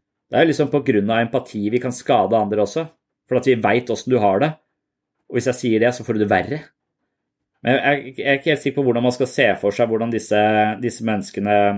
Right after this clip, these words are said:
hvis, hvis man ser på alle de som, eh, eh, som man, som scorer lavt, både prososiale følelser, og som sitter i fengsel, og gjerne har, eh, fucka opp for andre på en så ettertrykkelig måte, så er det jo det fordi at det,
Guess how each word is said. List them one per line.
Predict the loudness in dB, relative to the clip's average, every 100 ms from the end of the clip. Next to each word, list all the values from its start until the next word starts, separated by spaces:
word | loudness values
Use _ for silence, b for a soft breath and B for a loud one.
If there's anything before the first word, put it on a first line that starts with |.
| -4 -14 _ _ -10
hvis, | -8 -8
hvis | -8 -4
man | -4
ser | 0 0 2
på | 2
alle | 2
de | 0
som, | 0 -4 -2
eh, | 0 2 0 -2 -6 -6
eh, | -4 -6 -10 -8
som | -4
man, | -4 -6 -10 -18 -18 -20 _ _ _
som | -12 -8
scorer | 0 0 2
lavt, | 2 2 0 -4
både | -4 0 2 2 -2 b b b b
prososiale | -2 -2 0 -2 2 2 2 0
følelser, | 0 0 0 0
og | 0
som | -2
sitter | -4 0 0
i |
fengsel, | 0 -2 -2 -2 -2 2
og | 2
gjerne | 2 2
har, | 2 4
eh, | 2 0 -4 _ _ _ _ _ _ _ _ -6
fucka | -2 0 2 2
opp | 2
for | 2
andre | 2 0 0
på | 0
en | -2 0
så | 0 0
ettertrykkelig | -4 -4 -4 -4 -2
måte, | -2 -2 0 -2 -4 _ _ _ _ _ _ _ _
så | -8 -6 -4
er | 0 2
det | 4
jo | 4
det | 2
fordi | 0 -2
at | -2
det, | -6